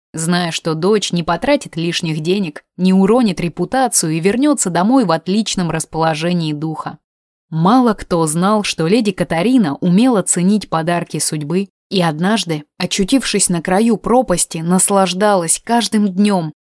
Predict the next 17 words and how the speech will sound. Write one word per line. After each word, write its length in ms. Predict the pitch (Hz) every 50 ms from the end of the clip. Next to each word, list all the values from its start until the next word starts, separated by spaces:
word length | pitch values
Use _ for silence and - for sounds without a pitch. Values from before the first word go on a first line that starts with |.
| _ -
и 100 | - 180
была 280 | 156 185 208 254 262
неожиданно 600 | 220 185 165 165 160 170 240 254 220 175 151 147
счастлива. 600 | 143 - - 151 147 147 - - 160 156 160 160 - _ _ _ _ _ _ _ _ _ _ _ _
Она 220 | - 185 185 185
гуляла 340 | 185 190 190 233 269 269 220
по 140 | 185 - 160
столице, 680 | - - - 165 156 165 185 208 202 - - 180 170 - _ _ _
читала 400 | - - 170 - 202 226 220 180
книги, 560 | - - 175 165 170 185 190 180 180 170 - _ _
рисовала, 720 | - 170 180 170 - - 160 156 151 165 175 190 190 160 147
вышивала, 680 | 165 180 165 - - 175 160 180 190 208 202 175 156
вела 300 | 147 165 180 214 254 254
интересные 560 | 233 202 185 196 196 233 247 240 - 196 180 170
беседы 460 | 160 170 170 - - 226 220 208 196
с 100 | - -
мужчинами, 680 | 202 220 233 - - 269 240 214 185 170 160 151